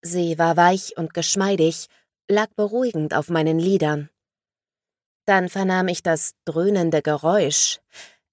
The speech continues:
Ich konnte es nicht zuordnen, denn ich lag eindeutig in einem Bett. Ich tastete mit dem Arm nach der Binde und zog sie von meinem Gesicht herunter. Ein eigenartiges Bild entstand vor meinen Augen.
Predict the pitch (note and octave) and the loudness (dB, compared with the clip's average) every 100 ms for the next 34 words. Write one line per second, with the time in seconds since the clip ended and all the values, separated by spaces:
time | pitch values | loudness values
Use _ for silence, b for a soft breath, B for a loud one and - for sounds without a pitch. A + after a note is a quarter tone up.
0 | _ G#3 - - - A#3+ G#3+ A3 A#3+ A3+ | _ -16 -14 -14 -6 -4 -2 -4 -4 -6
1 | - - C#4 - F#3 F#3 F#3 F#3 F3 _ | -4 -4 -2 0 0 2 0 0 -4 _
2 | _ A3+ E3+ E3+ D#3 - F3+ A#3 G#3 F3+ | _ -6 -4 -4 -6 -4 -4 0 0 -2
3 | F3 D#3+ - D3+ D3 C#3 F#3 F#3 - - | -4 -6 -6 -6 -4 -4 -2 -2 -4 -8
4 | _ _ _ _ _ _ _ _ _ _ | _ _ _ _ _ _ _ _ _ _
5 | _ _ _ A#3 A3 - - A#3 A#3 - | _ _ _ -4 -4 -10 -8 0 2 2
6 | C4+ - C4+ B3+ - G#3 - F#3+ F#3+ G3 | 0 -10 -10 -8 -4 -4 0 2 2 2
7 | F#3+ F3+ G3+ F#3+ G#3+ G3 E3+ E3 B B | -2 0 0 4 4 6 4 2 B B
8 | B _ - A3 - - A3+ G#3 A3+ A3 | B _ -12 -12 -4 0 0 -2 -4 -2
9 | G#3+ G3+ G#3 G#3+ G3 E3 - D3+ C#3+ D#3 | -2 0 0 0 0 -2 -6 -4 -2 -2
10 | D#3+ D3 - _ _ _ _ _ _ _ | -2 -4 -8 _ _ _ _ _ _ _
11 | _ _ _ _ _ _ _ A3+ A3+ A#3 | _ _ _ _ _ _ _ -4 -2 -4
12 | - A#3+ A#3 - A#3 B3 B3+ C4 - - | 0 0 0 -2 -4 -4 -4 -2 -2 2
13 | B3+ G3 - E3 D#3 - F3 D#3+ F3+ E3 | 2 2 0 -4 -4 0 0 0 0 0
14 | E3 E3 F#3 E3+ E3+ E3 | 2 2 4 4 4 0